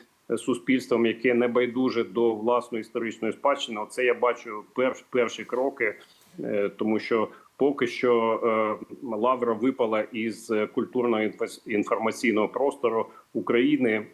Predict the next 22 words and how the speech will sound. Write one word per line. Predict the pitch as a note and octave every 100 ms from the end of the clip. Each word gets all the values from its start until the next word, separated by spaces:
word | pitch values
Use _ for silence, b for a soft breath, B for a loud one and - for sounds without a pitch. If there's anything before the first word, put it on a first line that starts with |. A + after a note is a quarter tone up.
| -
хоча | A#2+ A#2 C3 B2+
це | A#2+ A#2+
абсолютно | A2 - A#2+ A#2 A2+
незаслужено. | A2 G2+ A2 - C#3 A#2 A2+ G#2+
Тут, | - A2+ - B B B
е, | A#2
колосальна | A2+ B2 B2 B2 C#3 A#2+ A2+
кількість | - C3 A2+ G#2 -
об'єктів, | G#2 A#2+ C#3 C3+ G2+
які | A2 G2 - A2+ A2+
можуть | G#2+ A#2 A2 G#2 -
допомогти | - - A#2+ A#2 -
виховати | A2+ A#2+ - A#2 A#2 -
патріота, | A#2+ - A2+ G#2+ G2 G2 - B B -
допомогти | G2 A2+ A2 G#2+ - B2+
людині | A#2 A#2 B2+ A#2+ A2+
відчути | A2 - B2+ B2
своє | G#2 A2+ A#2
місце | A2+ B2 A#2+ -
в | G#2+
історії | A2+ - C3 A#2+ A2+
України | G#2+ A#2+ A#2+ A#2+ A2+ G#2+